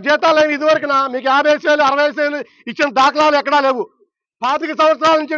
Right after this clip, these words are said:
ఉద్యోగం చేస్తున్నా ఇప్పటికీ ముప్పై నుంచి ముప్పై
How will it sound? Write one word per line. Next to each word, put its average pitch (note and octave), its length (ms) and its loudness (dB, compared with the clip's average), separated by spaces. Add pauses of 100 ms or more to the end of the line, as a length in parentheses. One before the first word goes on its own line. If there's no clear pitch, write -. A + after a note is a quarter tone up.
(120)
ఉద్యోగం D4 400 2
చేస్తున్నా D4+ 400 0 (580)
ఇప్పటికీ E4 380 0 (440)
ముప్పై C#4 340 0
నుంచి F4 180 -4 (100)
ముప్పై D#4 200 2